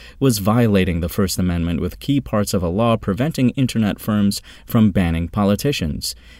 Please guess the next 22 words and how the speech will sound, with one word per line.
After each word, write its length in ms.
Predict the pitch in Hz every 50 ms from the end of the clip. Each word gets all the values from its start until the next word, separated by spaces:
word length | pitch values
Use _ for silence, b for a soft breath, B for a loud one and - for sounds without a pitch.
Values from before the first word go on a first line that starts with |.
| B
The 80 | B -
backers 380 | - 202 254 - 214 208 - 170
of 100 | 135 120
the 80 | 113
Florida 320 | - - 143 151 151 127 117
and 140 | 110 98
Texas 420 | - - 131 120 - 107 95 - -
laws 260 | 107 107 107 101 -
have 160 | 104 87 80 -
argued 440 | - 107 110 104 104 98 92 85
that 140 | 87 90 82
the 100 | - 95
measures 440 | 95 110 135 131 120 120 113 107 101
are 160 | 113 98 98
necessary 760 | 98 95 98 104 107 - 113 - - 101 87 85 87 95 113 B B B B B B
to 120 | - 110
combat 420 | - - 98 87 98 101 113 131 - -
alleged 560 | 127 110 101 98 90 92 92 90 - - - -
censorship 720 | - - - 147 143 135 - 147 135 - - 143 131 -
of 140 | 127 117 -
conservative 640 | - 120 107 98 - - 95 85 85 85 85 85 85
views 420 | 104 135 156 143 117 110 104 -